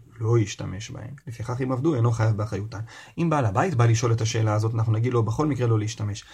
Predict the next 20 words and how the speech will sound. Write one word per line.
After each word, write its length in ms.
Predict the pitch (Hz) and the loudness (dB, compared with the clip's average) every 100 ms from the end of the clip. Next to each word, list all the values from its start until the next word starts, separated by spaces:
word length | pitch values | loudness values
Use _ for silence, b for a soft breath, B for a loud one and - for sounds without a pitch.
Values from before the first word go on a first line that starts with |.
| B B | B B
כי 80 | |
אדם 160 | 113 135 | -2 0
ששם 300 | 127 139 135 | 0 -2 -2
אצל 220 | 113 131 | -2 -2
בעל 240 | 117 117 104 | 2 2 2
הבית 340 | 123 123 - - | 0 -2 -6 -6
מטבעות, 480 | 107 104 107 107 117 | -4 -4 -4 -2 -2
אפילו 280 | 113 147 131 | -2 -4 -4
שהם 320 | 117 117 110 | 0 2 2
לא 240 | 120 120 120 | 2 0 0
צרורים 560 | - - 110 107 120 117 | -6 -6 -2 0 2 2
ונעולים, 420 | 107 107 107 107 | 2 0 0 -2
אלא 100 | 101 | -2
פתוחים, 500 | 113 - 113 117 147 156 B B - | -8 -12 -8 -2 -2 -4 B B -2
לא 80 | |
התכוון 340 | 135 - 117 120 | -2 0 0 0
שבעל 280 | 113 107 101 | -2 -2 -2
הבית 200 | 107 104 | -2 -4
ישתמש 440 | - 101 104 - | -4 -6 -6 -6
בהם. 180 | 101 | -10